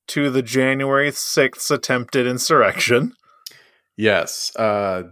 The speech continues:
Speaker 2: well, this is a very weird one and very fun. I think you can relate. Uh, this is, uh, uh,
Speaker 1: There are a lot of ways in which I relate to those proud patriots, Henry.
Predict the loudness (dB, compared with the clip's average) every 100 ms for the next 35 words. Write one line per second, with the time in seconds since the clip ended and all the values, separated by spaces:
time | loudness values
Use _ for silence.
0 | -4 -2 0 0 0 0 2 4 4 2
1 | 0 -2 -2 -6 -4 -4 2 2 2 0
2 | 2 4 4 0 -2 -2 -2 -2 -2 0
3 | 0 0 2 0 -4 _ -20 -20 _ -2
4 | 2 2 2 -2 -4 -6 -2 0 0 -4
5 | -2 0 2 0 0 0 0 -2 -4 -2
6 | -2 -4 -6 -4 0 0 -2 -4 -6 -4
7 | -4 -2 -4 -2 2 4 2 0 -4 -4
8 | -6 -6 -6 -4 -4 -4 -6 -8